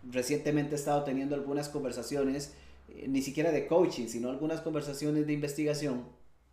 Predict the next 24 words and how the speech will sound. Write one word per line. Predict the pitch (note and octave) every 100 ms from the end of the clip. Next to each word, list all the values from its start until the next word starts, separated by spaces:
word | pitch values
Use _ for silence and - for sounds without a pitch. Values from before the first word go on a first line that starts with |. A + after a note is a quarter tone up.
| _ - -
para | B2 A#2+
conocer | A#2+ A2+ C3+
un | C3+
poquito | D3+ D3 C#3+ D3
la | C#3+
perspectiva | D3 - C#3 D3+ C#3 B2 B2 - - - -
del | - B2 B2 A2+
desarrollo | A2 G#2+ A#2+
de | C#3+
negocio, | B2+ B2 C#3 C3+
de | A2+
coaching | - C#3+ C#3+ C3 -
en, | A#2+ A2 -
en | A#2+ B2
algunos | B2+ E3+ F3
países | C#3+ C#3+ D3+ D3 - -
acá | A#2+ C#3 D3
de | C3
la | G2+
región, | G#2 G#2+ D#3+ E3 D3
particularmente | C3 B2 A#2+ A#2+ C#3 C3
en | B2+
Sudamérica. | A#2+ G#2 F#2 F2+ - - - - - - - -
Y, | C#3+ C#3+ C#3 C#3 C3+ -